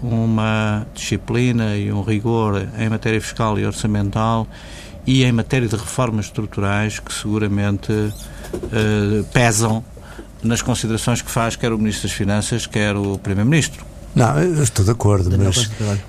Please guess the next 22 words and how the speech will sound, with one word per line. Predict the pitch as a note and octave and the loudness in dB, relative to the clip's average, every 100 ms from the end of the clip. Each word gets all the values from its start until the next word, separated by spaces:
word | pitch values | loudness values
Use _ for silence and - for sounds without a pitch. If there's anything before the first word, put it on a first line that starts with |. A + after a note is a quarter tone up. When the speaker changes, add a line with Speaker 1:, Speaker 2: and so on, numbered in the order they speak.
| - - | -16 0
Speaker 2:
também | C3+ A#2 A2 | 2 6 4
começa | G#2 A#2+ G#2+ | 4 2 4
a | G#2 | 4
haver | G2 G2 | 4 4
algum | G2 F#2+ A2+ | 4 2 0
consenso | G#2 G2 F2+ - F#2 E2+ - - - | 0 0 0 2 2 2 -2 -8 -2
no | A2+ | 2
exterior, | G2+ G2 F#2+ F#2 F2+ F#2 G#2+ - | 4 4 4 4 4 4 0 2
nomeadamente | F#2 E2+ E2+ F2 F2 D#2+ - | 4 4 4 4 4 2 -6
começando | - F#2+ - F2+ | 0 2 4 2
pelo | - F2+ | 2 2
F | F2+ F#2 | 2 2
M | F2+ | 4
I, | F#2 F2+ - - - - - | 2 0 -4 -16 -18 -18 -2
e | A3+ C#3 A2+ A2+ - - F#2+ G2 | 2 4 2 -8 -8 -8 -6 0
esse | G2+ | 2
consenso | - F#2+ - G#2 E2+ - - | 2 2 4 2 2 -6 -4
tem | - | 0
vindo | G2+ F#2+ F#2 | 2 4 2
a | |
ser | - | 2
alargado | F#2+ G2 G2 G2+ G#2 | 4 4 4 4 2